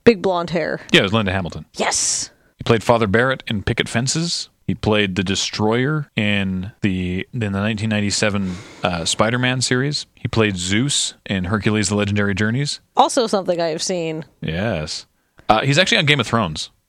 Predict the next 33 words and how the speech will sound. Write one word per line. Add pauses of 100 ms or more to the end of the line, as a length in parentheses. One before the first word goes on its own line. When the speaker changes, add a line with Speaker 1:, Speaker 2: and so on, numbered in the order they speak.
Speaker 1:
What? (100)
Speaker 2:
Yeah,
he
plays
Speaker 1:
He's
a
Speaker 2:
Hallen.
He's
only
been
in
two
episodes. (120)
In
the,
the
episodes
The
Ghost
of
Harrenhal
and
Blackwater,
he
plays
Hallen. (140)
He
plays
the
pyromancer
who
creates
wildfire.